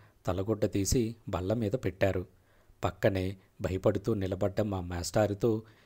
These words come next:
ఏదో మాట్లాడుతూ రెండు నిమిషాలైన తర్వాత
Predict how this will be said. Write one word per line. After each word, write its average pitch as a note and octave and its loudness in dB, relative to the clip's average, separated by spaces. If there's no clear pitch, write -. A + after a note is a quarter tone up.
ఏదో G#2+ 4
మాట్లాడుతూ G2+ 0
రెండు A#2 0
నిమిషాలైన G#2 0
తర్వాత G#2+ 0